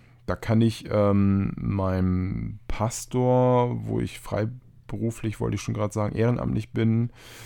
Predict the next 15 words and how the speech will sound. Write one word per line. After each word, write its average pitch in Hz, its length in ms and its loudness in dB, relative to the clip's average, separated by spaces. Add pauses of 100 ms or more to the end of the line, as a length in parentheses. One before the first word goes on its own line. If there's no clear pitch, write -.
(180)
ähm, 104 640 4 (120)
ja, 90 300 2 (420)
schon, 110 580 2 (140)
ne, - 580 2
meinen 101 280 4
Hut 135 260 2 (100)
für - 300 -4
ziehen, 139 680 2
dass 107 180 -4
er 101 640 -2
da 98 580 -2 (180)
gerade, 95 640 -2 (1300)
ähm, 87 880 2 (600)
Telefonseelsorge 117 1040 4
macht 110 560 -2